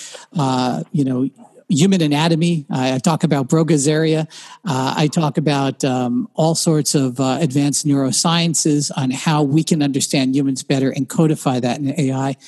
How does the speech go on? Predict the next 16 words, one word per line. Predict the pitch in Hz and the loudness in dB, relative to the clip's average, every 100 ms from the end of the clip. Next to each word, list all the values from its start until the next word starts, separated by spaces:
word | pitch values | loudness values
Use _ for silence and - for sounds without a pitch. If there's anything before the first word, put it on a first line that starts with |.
| - - | -12 -2
And | 147 | 2
the | 143 | 2
next | 151 - 160 | 2 2 2
issue | 151 - 143 | 2 2 2
will | 135 131 127 120 _ _ _ _ - | 2 2 0 -4 _ _ _ _ 0
be | 139 | 0
a | 127 | 2
phenomenal | - 135 139 151 147 135 | 2 2 2 2 2 2
leap | 123 131 - | 2 0 0
forward | - 135 127 | -2 0 2
in | 120 | 0
that. | 117 117 - | 0 0 0
So | - | 0
to | 127 | 0
be | 127 123 | 2 0
my | 127 120 135 | 0 -2 -4